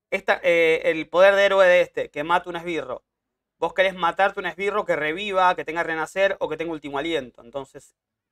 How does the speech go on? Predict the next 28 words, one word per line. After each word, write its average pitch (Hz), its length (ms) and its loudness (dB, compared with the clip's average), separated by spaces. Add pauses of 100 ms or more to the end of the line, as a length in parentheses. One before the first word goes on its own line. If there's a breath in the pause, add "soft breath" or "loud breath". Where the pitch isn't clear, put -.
(380)
eh, 143 320 -4
por 156 140 0
ende, 160 500 0 (680)
el 135 140 -10
telón 180 280 -2
sanguíneo 185 480 -4
es 165 60 -10
mejor 170 300 -4
con 160 200 -8
bestias 180 640 -4
y 156 80 -20
con 156 260 -10
no 165 120 -6
muertos, 165 460 -6
que 147 100 -20
son 165 200 -14
los 165 120 -12
que 156 100 -14
se - 140 -10
aprovechan 156 560 -4
de 156 60 -6
los 143 160 -10
últimos 156 400 -12
alientos 156 420 -10
y 151 60 -10
de 139 80 -6
los 139 140 -6
renaceres. 139 540 -10